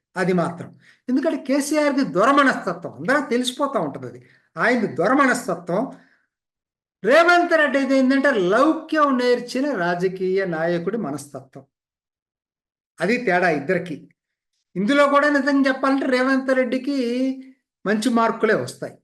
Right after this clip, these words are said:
ఇద్దరితో పోల్చుకున్నప్పుడు కూడా. కాకపోతే భాష అండి, భాష సరి చేసుకోవాలి. కేసీఆర్ని అని చివరికి రేవంత్ రెడ్డి మాట్లాడే భాష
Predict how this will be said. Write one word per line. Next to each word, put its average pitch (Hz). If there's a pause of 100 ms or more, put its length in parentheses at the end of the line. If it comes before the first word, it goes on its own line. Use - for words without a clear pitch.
(140)
ఇద్దరితో 190
పోల్చుకున్నప్పుడు 185
కూడా. 127 (600)
కాకపోతే 339
భాష 175
అండి, - (200)
భాష 277
సరి 156
చేసుకోవాలి. 123 (720)
కేసీఆర్ని 262
అని 170
చివరికి -
రేవంత్ 311
రెడ్డి 262
మాట్లాడే 208 (120)
భాష 180